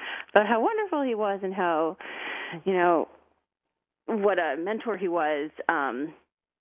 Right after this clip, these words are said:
is, would probably make him cringe. I think that he would want to be remembered as a good friend, a good brother,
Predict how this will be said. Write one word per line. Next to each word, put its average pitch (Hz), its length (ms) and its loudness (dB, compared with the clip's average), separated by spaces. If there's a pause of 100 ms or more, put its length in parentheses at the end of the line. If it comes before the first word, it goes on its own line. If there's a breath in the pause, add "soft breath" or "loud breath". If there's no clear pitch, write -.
(200)
is, 156 100 -2 (260)
would 165 140 -4
probably 180 360 2
make 165 200 2
him 156 120 0
cringe. 170 480 -2 (100)
I 170 180 0 (160)
think 170 280 -4 (200)
that 156 360 0 (480 loud breath)
he - 140 6
would 285 160 4
want 190 240 2
to 190 40 -2
be 180 120 -2
remembered 151 560 -4
as 135 500 -4 (480)
a 160 100 -2
good 147 280 -2
friend, 107 240 -4 (420)
a 165 100 2
good 156 220 -2
brother, - 440 -2